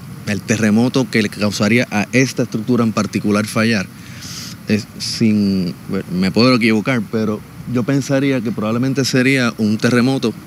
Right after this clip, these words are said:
que afecte primordialmente en la dirección perpendicular a las paredes que estamos viendo hacia el fondo, que lo fuerce a moverse en esta dirección, eh, excitando una vibración en esta dirección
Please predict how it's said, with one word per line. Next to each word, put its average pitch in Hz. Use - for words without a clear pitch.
que 110
afecte 120
primordialmente 123
en 110
la 107
dirección 110
perpendicular 131
a 123
las 101
paredes 104
que 127
estamos 117
viendo 113
hacia 98
el 87
fondo, 98
que 123
lo 113
fuerce 151
a 123
moverse 131
en 117
esta 135
dirección, 131
eh, 101
excitando 117
una 135
vibración 127
en 113
esta 143
dirección 131